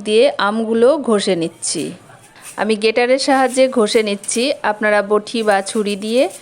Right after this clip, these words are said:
সরু সরু করে কেটে নিলেও হবে। আমি এখানে পাঁচটা আম নিয়েছি।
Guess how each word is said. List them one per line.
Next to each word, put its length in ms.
সরু 280
সরু 340
করে 180
কেটে 380
নিলেও 300
হবে। 320
আমি 240
এখানে 240
পাঁচটা 380
আম 80
নিয়েছি। 380